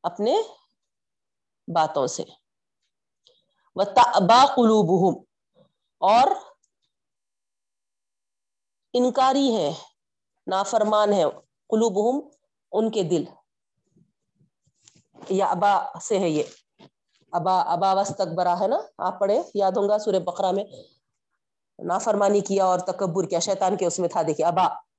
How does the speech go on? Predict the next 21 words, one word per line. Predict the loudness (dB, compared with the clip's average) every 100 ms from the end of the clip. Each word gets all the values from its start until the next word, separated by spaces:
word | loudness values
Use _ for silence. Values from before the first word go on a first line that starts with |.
| _ _ -6
اسی | -2 -2
سے | 0 0
ہے |
یہ، | 0 -2
تابا، | 0 -2 2 0 0
ہے | -8 -20 _ _ _ _ -10
نا؟ | -10 _ -20 _ _ _ _ _ _ _ _ _ _ _ _ _ _ -2
اور | 2 2
نافرمان | 2 -2 -2 -2 0 2
ہے | 2
ان | 0 0
کے | -2
دل، | -2 -4 -4 -16 _ _ _ -20 _ _ _ _ _ _ _ _ -10
وَتَأْبَى | -4 -2 -2 0 0 0
قُلُوبُهُمْ، | 0 0 0 -2 -4 -8 _ _ _ _ _ _ _ _ _ _ _ _ _ -6
اور | -2
نافرمان | 0 0 -2 -2 0 0
ہے | 0
ان | 0 0
کے | -2
دل، | -2